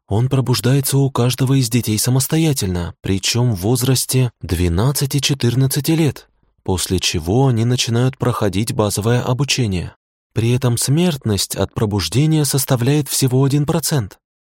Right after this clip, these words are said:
Исследователи полагают, что это вызвано тем, что в них есть божественная кровь. По той же причине дети нашего императора, да будет править он вечно, также с легкостью пройдут ледяное пробуждение.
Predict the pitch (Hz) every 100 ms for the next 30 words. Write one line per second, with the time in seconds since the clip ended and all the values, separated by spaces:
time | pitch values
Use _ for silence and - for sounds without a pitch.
0 | _ _ _ _ - 92 - 82 95 117
1 | 107 - 98 - 92 90 113 135 - 131
2 | 131 131 120 127 123 123 120 - 123 135
3 | - 110 104 98 131 - 117 135 - 123
4 | 120 110 - - 123 135 139 156 147 -
5 | - _ _ _ _ 92 92 113 131 120
6 | 113 113 104 - 147 147 110 90 104 139
7 | 131 131 135 - 127 - 110 110 98 95
8 | 139 135 87 80 80 87 110 151 147 -
9 | 147 139 135 131 98 131 147 - 87 78
10 | - 110 123 143 139 123 135 - 139 -
11 | 151 139 147 139 127 135 139 127 131 120
12 | 131 - 135 143 - 151 127 92 87